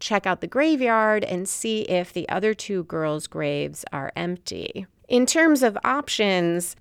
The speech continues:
of what could have done this, Giles says, "Well, there could be demons who eat the dead or voodoo and zombies." Someone asks Buffy if they should call Angel to go with, to the graveyard, and she says no.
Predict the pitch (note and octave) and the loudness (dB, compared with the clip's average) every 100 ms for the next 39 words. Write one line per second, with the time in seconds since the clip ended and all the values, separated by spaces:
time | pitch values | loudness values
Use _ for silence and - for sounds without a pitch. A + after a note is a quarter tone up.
0 | - G3 F#3+ G#3 B3+ - C4 A3+ F#3+ G3 | 4 4 4 6 6 6 2 0 2 2
1 | F3 F3 E3+ - - F#3+ F3+ F3 F3 - | 4 2 0 0 2 6 8 6 4 2
2 | F#3 D#3+ D#3+ - D#4+ D#4 C4 A#3 C4+ A3 | 4 4 2 2 4 6 6 4 4 0
3 | G#3 F#3 G3 F#3+ F#3 - - E3 - F3 | 0 0 2 2 0 -4 -2 -4 -4 -2
4 | B3 A#3 A3 G#3 G3+ F#3+ F#3+ F3+ G#3 A3 | 2 4 6 4 4 4 4 4 2 2
5 | G3 G3 F3+ D#3+ D3+ D#3+ E3+ E3 D#3+ C#3 | 4 2 2 0 -2 -2 0 2 2 -2
6 | F2+ F#2+ - - _ - E4 E4+ C#4+ B3+ | -4 -6 -8 -14 _ 4 6 8 6 2
7 | A#3 G#3+ G#3 - G3+ G3 F#3+ F3+ - F3+ | 2 2 2 0 -2 0 0 -2 -2 -4
8 | - - E3 D#3+ B3 D#4 D#4+ F#3+ F3+ F3+ | -4 -6 -6 -4 -4 -2 0 -2 -4 -6
9 | E3+ E3 E3+ - F3+ - - G#3+ G#3+ F#3+ | -6 -6 -6 -6 -6 -6 -2 2 2 2
10 | G3 F#3 F3+ F3+ - E3+ - G3 - D#3+ | 2 4 4 2 0 -4 -2 -2 0 -2
11 | E3 G3+ G#3 G#3 G3+ F#3+ F#3 | -2 -4 0 2 4 4 2